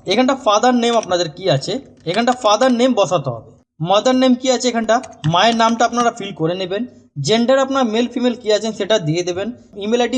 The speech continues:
মোবাইল নাম্বার already চলে আসবে। WhatsApp নম্বর যদি থাকে তাহলে আপনাদেরকে এখানটা WhatsApp নম্বর দিতে হবে। ম্যারিটাল স্ট্যাটাস মধ্যে আপনারা ম্যারিড আনম্যারিড কী আছেন সেটা আপনাদেরকে ফিলটা করতে হবে। তারপর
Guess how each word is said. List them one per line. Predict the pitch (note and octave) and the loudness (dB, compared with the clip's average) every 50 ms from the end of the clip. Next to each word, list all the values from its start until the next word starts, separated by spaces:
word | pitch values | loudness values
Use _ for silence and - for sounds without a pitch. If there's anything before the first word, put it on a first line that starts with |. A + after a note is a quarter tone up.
| A#3+ G#3+ | -2 0
মোবাইল | G3+ G3+ G#3 G#3+ | 2 2 2 2
নাম্বার | G#3+ G#3+ A#3 A3+ F3 | 2 2 2 2 2
already | F3 F3 E3+ F3+ F3+ A3 - | 2 0 0 -2 -4 -4 -2
চলে | E3 D3 C#3 C#3 | 0 0 0 0
আসবে। | C#3 B2+ C#3 F3+ A#3 C#4 - - - - - E3+ | 0 -2 -4 -6 -6 -8 -10 -16 -20 -8 -2 0
WhatsApp | F#3 G3+ G3+ - C4 B3+ B3+ | 0 0 2 0 0 2 2
নম্বর | C4 B3+ B3 C4 C4 C4 B3 | 2 2 2 0 0 0 -2
যদি | B3+ B3 A#3+ A3+ - | -4 -4 -4 -2 -2
থাকে | F3+ D3+ - A#3+ C4 C#4+ - - _ _ _ | -2 -2 -2 -6 -8 -8 -12 -18 _ _ _
তাহলে | - G#3 A#3 | 0 0 2
আপনাদেরকে | A#3 B3 B3 A#3+ A3 A3 | 2 2 0 0 0 0
এখানটা | G3+ E3+ D#3 D3 F3 - - - C#3 D3+ | 0 0 0 0 0 -2 -4 -4 0 2
WhatsApp | G3 A3+ A3+ - D4 C4+ B3+ B3 | 2 2 2 0 0 0 2 2
নম্বর | A3 G#3 A3 B3+ G3+ F3+ | 2 0 0 -2 -2 -4
দিতে | F3+ C#3+ C#3+ B2+ | -6 -6 -6 -6
হবে। | A2+ - - - - - - - D#3+ | -6 -8 -14 -20 -20 -14 -8 -2 0
ম্যারিটাল | F#3 G3+ G#3 A3+ C4 C4+ C4+ | 0 2 2 2 0 0 0
স্ট্যাটাস | C4 C4+ C4 B3+ C#4 C4 B3 B3+ | 0 0 2 2 2 2 2 0
মধ্যে | C4+ A#3 C4 C4 | 0 2 2 0
আপনারা | B3+ F#3 E3+ G3 B3+ - - - - D#3 F3 | 0 2 2 0 0 -2 -6 -8 -8 -4 0
ম্যারিড | F#3+ G#3 A3+ A#3 B3 B3+ A#3+ G#3+ G#3 | 2 2 4 4 4 2 2 2 0
আনম্যারিড | G#3 G#3 G#3+ A3+ A#3 A3+ A3+ - | 0 0 0 0 0 0 -2 -4
কী | G3 F3+ D3 | -2 0 0
আছেন | C3+ - - F#3+ C4 - - - - - - - - | 0 -2 -4 -6 -6 -8 -10 -16 -20 -20 -18 -4 0
সেটা | B3 B3 B3 C#4 | 0 2 2 0
আপনাদেরকে | C4+ C4 C4+ C4 C#4 B3+ C4 | 0 0 0 0 0 0 0
ফিলটা | - G#3+ G#3 G#3 B3+ A3+ E3+ | -2 -4 -2 -2 -2 -2 -2
করতে | E3 D#3 D3 - F3+ F3 | -4 -6 -2 -2 0 2
হবে। | F#3+ G3 F#3 A3 C4+ C#4+ - - - - - - _ _ | 2 0 0 -2 -4 -6 -8 -16 -20 -20 -20 -20 _ _
তারপর | - F#3 G3 A#3+ | -2 0 0 0